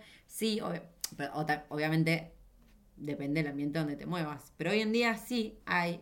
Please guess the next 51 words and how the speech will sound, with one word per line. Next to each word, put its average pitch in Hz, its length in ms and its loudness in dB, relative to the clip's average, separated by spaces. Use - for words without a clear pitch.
más 160 300 2
inclusividad. 151 800 -4
Si - 180 -6
yo 196 460 2
antes 160 380 0
capaz 165 260 0
me 175 80 0
decías, 160 240 0
capaz 214 400 4
hace 180 180 0
veinte 196 260 2
años, 202 440 2
y 175 160 2
en 156 100 4
un 190 160 2
hostel 208 300 6
capaz 156 420 0
únicamente 175 560 2
había 156 220 4
chicos 160 240 -2
de 147 60 0
veinte, 151 380 4
no 143 120 -4
sé, 147 320 0
pero 139 140 -2
hoy 196 100 2
en 196 140 2
día 196 200 2
vas 175 180 2
a 185 40 -2
un 165 120 0
hostel 175 380 -4
y 160 40 2
hay 165 80 2
gente 180 260 -6
de 170 60 -4
todas 180 200 -8
las 165 120 -4
edades. 160 400 -4
No 190 120 0
es 180 120 4
lo 165 100 2
mismo 139 440 -2
que 127 100 -8
hace 135 140 -10
diez 135 200 -8
años. 139 200 -4
No 170 260 0
creas 170 380 2
que 143 120 -6
sos... 143 340 -4